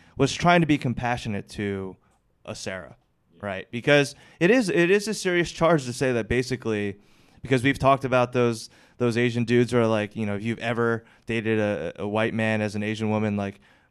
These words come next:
you know, you're never ever gonna be good enough, and nothing you do can sort of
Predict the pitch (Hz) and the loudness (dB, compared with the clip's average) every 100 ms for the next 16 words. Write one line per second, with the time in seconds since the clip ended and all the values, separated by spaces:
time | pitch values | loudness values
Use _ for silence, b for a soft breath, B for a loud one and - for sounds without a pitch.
0 | - 98 95 107 104 110 110 107 107 110 | -14 -10 -6 -4 -2 0 0 0 0 -2
1 | 107 107 110 110 107 110 120 117 113 107 | -2 -2 0 -2 0 0 0 -2 -4 -4
2 | 143 110 123 123 _ _ - 101 110 104 | -4 -4 -4 -6 _ _ -12 -6 -4 -4